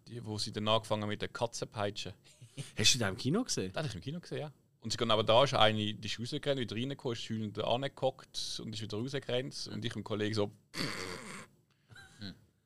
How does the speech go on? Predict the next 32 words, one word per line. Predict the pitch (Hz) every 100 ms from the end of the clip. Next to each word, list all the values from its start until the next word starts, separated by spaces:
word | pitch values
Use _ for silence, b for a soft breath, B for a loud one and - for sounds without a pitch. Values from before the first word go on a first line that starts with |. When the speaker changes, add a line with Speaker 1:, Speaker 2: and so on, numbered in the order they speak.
| _ -
Speaker 1:
äh, | 101 - -
oh, | 101 110
es | 110
ist | 110
eigentlich | 110 113 123
wirklich, | 123 110 -
es | -
ist | 110
zwei | - 107
Stunden | 113 120 123
lang | 110 107
halt, | 101 98
äh, | 101 98 95 95
Gepeitsche | 101 - 98 143 -
vom | - 104 104
Jesus. | 113 202 113
Speaker 2:
Ja, | 113 113 110 110 107 - 101
ja. | 98 95 98 -
Speaker 1:
Ja, | -
mir | 117
hat | 131 135
eigentlich | 120 107 120
das | 113
nicht | 120 123
ausgemacht, | 131 - 113 - -
weil | 107
es | 101
jetzt | 101 -
Jesus | 107 139 131 120
ist | 123 -
und | 113
so. | 120 120